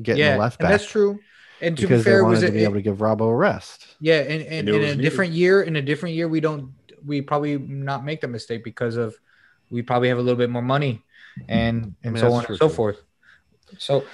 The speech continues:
Speaker 1: But,
Speaker 2: right?
Speaker 1: and they, and they, no, and they looked at it and they said, "Look, if, if needed," 'cause they never thought, you know, Fabinho and Gomez, or not Fabinho, uh,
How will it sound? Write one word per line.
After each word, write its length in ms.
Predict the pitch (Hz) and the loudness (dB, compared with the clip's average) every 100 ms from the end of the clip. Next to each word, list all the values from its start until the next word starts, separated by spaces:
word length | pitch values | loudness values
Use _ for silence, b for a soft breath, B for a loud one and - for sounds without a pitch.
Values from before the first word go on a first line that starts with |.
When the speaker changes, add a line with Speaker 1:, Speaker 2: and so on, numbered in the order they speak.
| - | 2
Speaker 1:
But, 100 | 180 | 8
Speaker 2:
right? 60 | 190 | 10
Speaker 1:
and 80 | 196 | 8
they, 180 | 190 | 6
and 100 | 185 | 4
they, 120 | 190 175 | 4 4
no, 180 | 180 | 2
and 100 | 127 | 2
they 80 | 135 | 2
looked 240 | 143 147 151 | 2 0 0
at 120 | 135 | 0
it 20 | |
and 100 | 117 | -2
they 60 | 110 | -6
said, 200 | - 101 | -6 -6
"Look, 180 | 90 98 | -6 -8
if, 180 | 90 | -10
if 300 | 95 98 - | -8 -10 -8
needed," 680 | 101 104 104 101 95 90 - _ | -8 -6 -4 -4 -4 -8 -20 _
'cause 160 | 110 | -8
they 140 | 131 151 | -4 -2
never 280 | 139 113 | -2 -4
thought, 420 | 98 92 87 80 _ _ _ _ _ _ | -6 -6 -6 -8 _ _ _ _ _ _
you 100 | 95 | -10
know, 220 | 87 62 - - | -10 -10 -16 -12
Fabinho 640 | 95 92 92 90 87 - | -8 -4 -2 -2 -4 -6
and 380 | 87 87 85 82 | -8 -6 -6 -8
Gomez, 420 | 80 82 82 80 - | -8 -8 -8 -10 -4
or 160 | 98 90 | -2 -2
not 200 | 82 82 | -4 -8
Fabinho, 340 | 78 76 57 | -8 -10 -8
uh, 240 | 82 73 | -10 -10